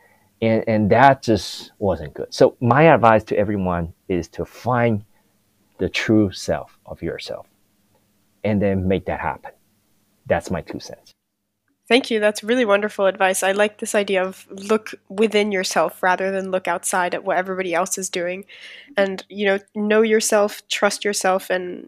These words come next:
Speaker 2: believe in your own goals. And, um, yeah, I hope everybody,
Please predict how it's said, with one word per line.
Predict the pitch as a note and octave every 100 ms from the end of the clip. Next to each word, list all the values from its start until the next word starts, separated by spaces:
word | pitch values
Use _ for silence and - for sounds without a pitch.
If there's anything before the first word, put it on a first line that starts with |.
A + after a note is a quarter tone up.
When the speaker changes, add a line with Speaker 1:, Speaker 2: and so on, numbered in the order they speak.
| F#3
Speaker 2:
believe | G#3+ G#3 G#3+
in | G3+
your | F3+ F3+
own | F3+
goals. | F3+ F3+ E3+ F#3+ -
And, | F3 F3 - _ _ - _ _ -
um, | G3 F3 E3+ E3+ E3 _ _ _
yeah, | G#3 F#3
I | F3
hope | G#3 G#3
everybody, | A3 A3 G3+ F#3 F#3+ G#3